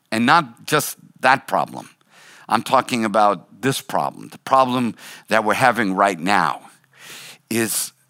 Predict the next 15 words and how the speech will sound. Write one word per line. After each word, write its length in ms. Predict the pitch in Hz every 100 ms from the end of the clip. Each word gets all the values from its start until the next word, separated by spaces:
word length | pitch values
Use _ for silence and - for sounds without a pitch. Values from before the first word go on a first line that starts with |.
| _ _
losing 680 | 107 113 170 196 170 175 160
the 220 | 104 110
who 600 | 98 - 170 131 107 107 92 - - - - -
in 140 | 117
the 60 | 127
middle 240 | 156 139
of 120 | 107
the 80 | 98
crowd, 680 | - - 156 113 69 - - - _ _ _ _ _ _ _ _ _ _ _ - _ _ _
walking 380 | 117 180 180 175
through 200 | - 175
the 80 | 139
mist 320 | 139 165 -
of 140 | - -
people 580 | - 190 - 104 92